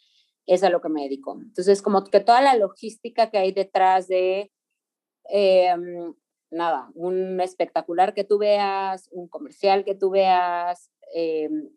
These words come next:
básicamente soy la que está detrás de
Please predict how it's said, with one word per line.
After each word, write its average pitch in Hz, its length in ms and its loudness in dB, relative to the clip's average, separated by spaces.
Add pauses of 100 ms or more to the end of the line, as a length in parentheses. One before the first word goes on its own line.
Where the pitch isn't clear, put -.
(120)
básicamente 180 720 0
soy 196 180 2
la 175 140 0
que 151 60 -16
está 165 180 0
detrás 165 400 -2
de 180 400 -4